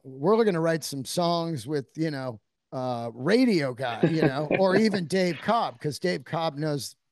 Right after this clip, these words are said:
Speaker 1: the fucking world about songwriting, you know?" So what was that
Speaker 2: Yeah.
Speaker 1: selection about?
Speaker 2: Uh, we were in Nashville. We went, we went to Nashville just to, honestly, just to do some co-writes with people. And, um, it's not really a,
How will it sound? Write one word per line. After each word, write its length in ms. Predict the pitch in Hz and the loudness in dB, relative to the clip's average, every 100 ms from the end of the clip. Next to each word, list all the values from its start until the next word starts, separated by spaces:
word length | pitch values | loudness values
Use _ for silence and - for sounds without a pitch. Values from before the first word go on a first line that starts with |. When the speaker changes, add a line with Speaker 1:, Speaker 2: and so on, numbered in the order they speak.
| _ _ _ _ - | _ _ _ _ -20
Speaker 1:
the 180 | 147 135 | -12 -10
fucking 500 | 160 165 143 131 131 | 0 0 0 -4 -4
world 480 | 139 202 214 156 | 0 4 4 2
about 320 | 147 135 139 135 | -2 -2 -2 -4
songwriting, 800 | - 185 220 156 120 117 117 120 | -4 -2 -2 -4 -8 -10 -12 -10
you 100 | 131 | -8
know?" 200 | 143 156 | -4 -4
So 280 | 135 180 160 | -2 0 0
what 340 | 143 143 226 247 | -2 -2 -2 0
was 200 | 175 - | -2 0
that 300 | 190 226 240 | 2 6 6
Speaker 2:
Yeah. 20 | |
Speaker 1:
selection 680 | - 180 190 220 - 180 143 | 4 -2 -4 -2 -2 -4 -4
about? 380 | 113 95 95 _ _ _ _ _ _ _ _ - - - - | -8 -12 -14 _ _ _ _ _ _ _ _ -20 -20 -16 2
Speaker 2:
Uh, 260 | 127 120 117 | 4 6 6
we 140 | 135 | 6
were 140 | 139 143 | 6 6
in 80 | 127 | 4
Nashville. 680 | 127 - 131 127 131 127 - | 0 0 0 2 2 -2 -8
We 100 | 110 | -8
went, 240 | 113 104 | -6 -2
we 120 | 110 | 0
went 220 | 107 107 110 | 0 -2 -4
to 80 | |
Nashville 340 | 104 101 - 98 | -2 -2 -2 -4
just 200 | 98 - | -4 -2
to, 160 | 95 85 - - | -2 -2 -8 -2
honestly, 320 | 98 104 95 | 0 0 0
just 160 | 92 - | 0 0
to 60 | |
do 120 | 92 92 | 2 2
some 140 | 98 | 2
co-writes 400 | - 98 98 92 | 2 4 4 2
with 120 | 87 | -4
people. 380 | - 90 87 87 - | -6 -2 -2 -4 -8
And, 280 | 95 92 90 | -6 -4 2
um, 360 | 90 87 87 78 | 4 4 -2 -4
it's 200 | 98 - | -2 2
not 160 | 104 92 | 2 4
really 220 | 98 | 4
a, 100 | 92 | 4